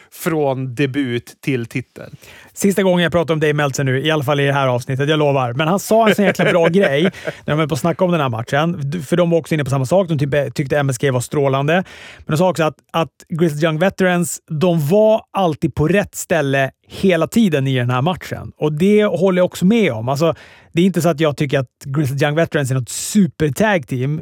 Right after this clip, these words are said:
Speaker 2: men de gjorde ju också att, att jag tycker att M S K blev ett super tag team.
Speaker 1: Ja, men visst. Så var det ju. De var ju slitvargarna. De fick ju de andra att skina. Så var det ju.
Speaker 2: Mm.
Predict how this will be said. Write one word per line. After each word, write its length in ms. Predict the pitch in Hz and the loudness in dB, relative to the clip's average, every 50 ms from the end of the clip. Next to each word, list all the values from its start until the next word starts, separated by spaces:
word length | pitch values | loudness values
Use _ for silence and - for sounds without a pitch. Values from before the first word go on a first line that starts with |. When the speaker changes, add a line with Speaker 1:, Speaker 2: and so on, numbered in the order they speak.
| - - | -6 -4
Speaker 2:
men 320 | 151 151 156 151 151 147 | -2 0 0 0 0 0
de 280 | 151 156 151 147 147 147 | 0 0 0 0 0 0
gjorde 440 | 147 143 190 185 156 151 147 170 233 | 2 2 2 2 2 0 0 2 2
ju 80 | 220 | 2
också 240 | 185 151 131 - 151 | 2 0 0 -2 -4
att, 140 | 139 - - _ | -4 -4 -10 _
att 220 | - 160 151 - - | -6 -6 -6 -2 -2
jag 140 | 147 131 - | -4 -4 -2
tycker 260 | 160 147 - - 139 | -4 -4 -2 -2 -4
att 80 | 131 | -2
M 160 | - 147 147 147 | -2 -2 -2 -2
S 120 | 135 - | -2 0
K 100 | - 220 208 208 175 143 | 0 0 2 2 2 2
blev 300 | 131 135 127 120 117 - _ - | 2 0 2 0 -2 -4 _ -4
ett 160 | - 160 - - | -4 -4 -4 -4
super 340 | - - 160 135 - 139 | -2 -2 -2 0 0 -4
tag 280 | 120 135 120 101 107 - | -4 -4 -4 -6 -6 -12
team. 120 | 120 - - _ _ _ _ _ _ _ _ - | -12 -14 -14 _ _ _ _ _ _ _ _ -8
Speaker 1:
Ja, 200 | 135 135 139 143 | -4 -2 -2 -2
men 200 | 139 135 135 139 | -2 -4 -6 -4
visst. 480 | 151 139 107 - - - _ - - - | -4 -6 -6 -6 -10 -12 _ -16 -10 -4
Så 220 | - 214 202 180 | 0 0 0 0
var 200 | 135 127 117 120 | 0 -2 -6 -6
det 60 | 127 | -8
ju. 60 | 123 | -10
De 300 | 120 127 143 160 156 139 | -4 -2 -2 -2 -2 -2
var 120 | 127 139 143 | -4 -2 -2
ju 80 | 143 | -2
slitvargarna. 880 | 131 - - 156 139 127 120 - 147 180 185 165 156 135 117 113 117 117 | -4 -4 -6 -6 -6 -6 -6 -2 -2 0 0 0 -2 -4 -6 -6 -10 -8
De 200 | 127 143 147 147 | -6 -6 -6 -4
fick 200 | - 170 151 - | -4 -6 -4 -2
ju 100 | 147 135 | -2 -2
de 180 | 127 127 139 147 | -2 -2 -2 -4
andra 280 | 160 165 147 135 123 | -4 -4 -4 -4 -4
att 160 | 127 143 135 | -4 -6 -6
skina. 560 | - - 147 131 123 131 165 185 131 101 101 _ _ | -6 -6 -6 -6 -4 -6 -6 -6 -8 -10 -12 _ _
Så 200 | - - 165 180 | -10 -8 -6 -6
var 180 | 170 123 104 | -6 -6 -8
det 60 | 107 - | -10 -14
ju. 140 | 65 67 131 _ _ _ - | -16 -16 -18 _ _ _ -10
Speaker 2:
Mm. 260 | 139 147 151 160 156 | -8 -6 -4 -4 -6